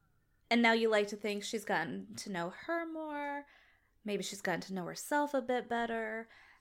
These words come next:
And instead takes Aubrey on a little field trip to see what this crystal is really about.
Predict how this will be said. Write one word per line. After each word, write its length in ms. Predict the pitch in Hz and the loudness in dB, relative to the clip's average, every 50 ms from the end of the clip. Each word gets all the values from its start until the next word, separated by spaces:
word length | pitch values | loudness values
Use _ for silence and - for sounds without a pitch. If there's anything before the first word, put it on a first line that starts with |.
| _ _ _ - | _ _ _ 0
And 120 | 214 220 | 2 2
instead 680 | 208 202 202 - - 311 330 349 277 214 202 196 196 196 | 2 2 0 2 6 8 8 10 10 10 10 8 8 6
takes 280 | - 233 208 202 202 208 | 4 0 0 2 2 2
Aubrey 300 | - 196 190 190 214 214 | 2 2 4 4 4 4
on 120 | 208 208 202 | 4 4 4
a 40 | 190 | 4
little 180 | 185 175 170 175 | 4 4 2 0
field 320 | - - 240 277 330 339 | 0 0 2 2 2 2
trip 420 | - - 185 151 156 180 185 - - _ _ _ _ _ - | 0 0 2 4 4 4 2 0 -6 _ _ _ _ _ -10
to 640 | - - - 226 214 208 202 202 202 196 190 208 208 - _ _ _ _ _ _ _ _ _ _ _ _ | -8 -4 -2 0 2 4 6 6 6 6 4 0 0 -6 _ _ _ _ _ _ _ _ _ _ _ _
see 300 | - - - - 302 330 427 | -14 -10 -8 -4 0 2 4
what 220 | 415 415 392 403 | 4 2 2 0
this 160 | 302 294 285 | -2 -4 -2
crystal 400 | - - 277 247 247 - 240 214 | -2 2 2 2 2 2 0 2
is 160 | 220 202 185 | 2 2 2
really 320 | 185 190 208 196 202 190 185 | 2 4 4 6 6 6 6
about. 480 | 180 180 180 180 170 147 117 76 - | 4 6 6 6 6 6 4 0 -6